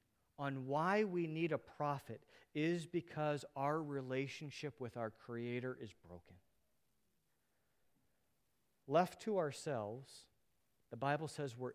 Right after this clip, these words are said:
ignorant of God. Fast forward to the New Testament, and you'll hear verses like this from the Apostle Paul. Don't turn there, but Romans one twenty-one says, "For although they knew God, they didn't honor him as God or give thanks to him."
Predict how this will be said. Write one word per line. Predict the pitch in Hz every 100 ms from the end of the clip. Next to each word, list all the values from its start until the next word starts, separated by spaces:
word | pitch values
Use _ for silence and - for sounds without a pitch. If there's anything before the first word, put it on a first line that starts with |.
| -
ignorant | 156 143 139 127
of | 101
God. | 90 - - _ _ _ _ _ _ _ _ _ _ - -
Fast | 151 160 165 -
forward | 175 175 170
to |
the | -
New | 151 156
Testament, | - 123 - 139
and | 139
you'll | 131
hear | 131 147 139
verses | 127 147 - 151 156
like | 147 -
this | 127
from | - 131
the | 120
Apostle | - 127 123 131
Paul. | - 110 101
Don't | 131 185
turn | - 139 131
there, | 123 143 - - -
but | 139
Romans | 143 165 185 143
one | 170 180
twenty-one | - 190 180 143 139 139
says, | - 143 -
"For | 175
although | 170 175 175 202
they | 190 175
knew | 165 185
God, | 185 131 113 117 127 - _ _ _ _ _ _ _ _ -
they | 170
didn't | 196 147
honor | 131 139 143
him | 147 143
as | 127
God | 139 143 151
or | 123
give | 113 110
thanks | 143 156 -
to | 156
him." | 156 160